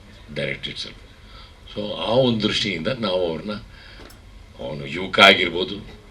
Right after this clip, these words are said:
ಇಲ್ಲ ಮುದುಕ ಆಗಿರ್ಬೋದು, ಭಾಳ ಸೀನಿಯರ್ ಆಗಿರ್ಬೋದು, ನಮ್ಗೆ ಅವಶ್ಯಕತೆ ಇಲ್ಲ.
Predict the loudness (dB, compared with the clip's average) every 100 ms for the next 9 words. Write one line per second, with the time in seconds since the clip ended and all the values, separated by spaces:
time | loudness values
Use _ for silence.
0 | -18 -18 -18 -20 -20 -20 -20 -20 -20 -18
1 | -12 -8 -6 -6 -4 4 4 6 2 -2
2 | -4 -6 -10 -18 -20 -20 -16 -4 -2 -2
3 | 0 0 2 2 0 -2 -10 -12 -12 -16
4 | -20 -20 -20 -14 -6 -2 0 -2 -4 -8
5 | -10 -12 -12 -12